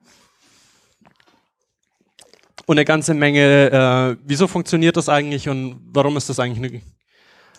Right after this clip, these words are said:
warum tut es eigentlich das, was es tun soll? Und, ähm, das allererste, was man an der Stelle eben beachten muss, äh, was soll es eigentlich tun? Äh, das ist jetzt ein Wikipedia-Ausschnitt.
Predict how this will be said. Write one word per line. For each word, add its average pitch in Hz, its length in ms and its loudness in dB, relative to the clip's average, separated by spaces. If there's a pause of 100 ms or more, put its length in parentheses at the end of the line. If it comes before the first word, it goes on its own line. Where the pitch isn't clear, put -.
(160)
warum 147 260 2
tut 208 240 -6
es 202 140 -2
eigentlich 180 340 2
das, 175 240 -2
was 135 160 0
es 123 140 -10
tun 269 320 -2
soll? 254 320 2 (1160)
Und, 165 480 -2
ähm, 143 600 0 (1040)
das 151 120 0
allererste, 165 400 2
was 165 140 0
man 165 100 0
an 151 40 0
der 143 100 0
Stelle 151 200 0
eben 139 120 -2
beachten 151 380 -4
muss, 156 240 -2
äh, 135 240 2 (100)
was 131 220 0
soll 180 140 2
es 220 100 -2
eigentlich 214 380 -2
tun? 214 460 -4 (520)
Äh, 135 300 2
das 143 180 -4
ist 139 80 -6
jetzt 147 180 -4
ein 151 100 -6
Wikipedia-Ausschnitt. 180 1160 0